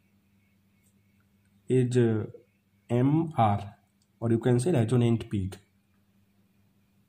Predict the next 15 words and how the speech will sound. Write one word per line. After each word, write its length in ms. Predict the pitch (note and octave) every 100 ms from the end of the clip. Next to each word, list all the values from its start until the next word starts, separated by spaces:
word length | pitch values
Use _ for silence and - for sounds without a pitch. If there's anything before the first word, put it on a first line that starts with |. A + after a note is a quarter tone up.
| _ _ _ _ _ _ _ _ _ _ _ _ _ _ _ _ _ _ _
The 100 | B2
frequency 560 | B2 C3+ C3+ D3+ D#3 F3
at 320 | D3 C#3 C#3+
which 260 | C#3+ D3 C#3+
a 140 | D3
system 560 | C#3 C3+ C3 - C#3+ C#3
has 420 | C3 B2 B2 B2
a 60 | C3
maximum 600 | A#2 A2 - - D3+ D#3
magnitude 1040 | D3+ C3 C#3 C#3+ C#3+ D3+ D3+ D3 E3 A3 - -
is 220 | A#2+ A#2
called, 440 | - B2 A#2+ A#2+ A#2
uh, 200 | A2 A2 G#2+ _ - - _ _ -
resonant 640 | A2+ A2 B2 B2+ C3+ D3+
frequency 880 | - A2 G#2 A2+ G#2+ G#2+ - G2+ G2